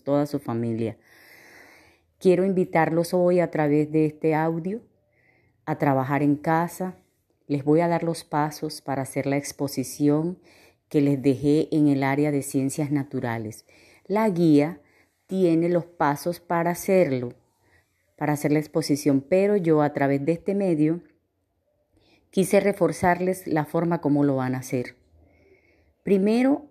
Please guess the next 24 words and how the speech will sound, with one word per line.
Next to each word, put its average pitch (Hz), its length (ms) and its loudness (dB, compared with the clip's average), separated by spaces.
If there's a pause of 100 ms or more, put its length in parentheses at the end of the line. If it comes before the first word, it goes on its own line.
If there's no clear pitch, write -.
(160)
desde 175 280 2
el 170 80 2
año 175 240 0
pasado 170 420 2
lo 151 140 2
vimos, 226 500 0 (520)
eh, 147 260 0
qué 170 180 2
es 175 80 0
el 175 120 0
sistema 139 500 -2
digestivo, 175 640 -2
que 151 100 0
es 127 100 -2
el 139 180 0
tema 139 460 2 (320)
que 151 140 -2
vas 123 220 -2
a 127 40 -6
hacer, 123 300 -6
que 143 120 0
vamos 123 260 -4
a 123 40 -6
exponer. 110 520 -6